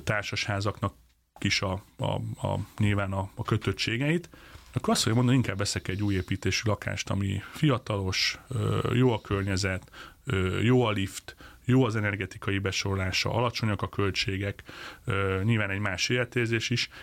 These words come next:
tehát, ö, ez a típusú verseny a fiatalokért a használt lakáspiacnak is egy nagyon erős jelzést fognak, ö,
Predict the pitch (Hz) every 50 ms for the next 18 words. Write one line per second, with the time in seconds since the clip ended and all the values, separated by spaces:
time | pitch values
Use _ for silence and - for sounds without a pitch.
0 | - _ - 107 104 117 127 139 151 147 - - - - - - - - _ _
1 | _ - - - 101 104 104 - - 123 113 113 - - 113 - - - - 101
2 | 101 101 98 98 - - - 127 135 156 165 156 - - _ _ - - - 117
3 | 113 107 - 98 92 90 - - 117 117 120 117 - - - - - - 107 110
4 | - - - 92 - - 101 - - 98 - - - 107 98 95 - - 104 104
5 | - - 101 104 104 95 92 92 95 95 - - - 101 98 95 98 92 - -
6 | - 104 98 101 98 - - - - -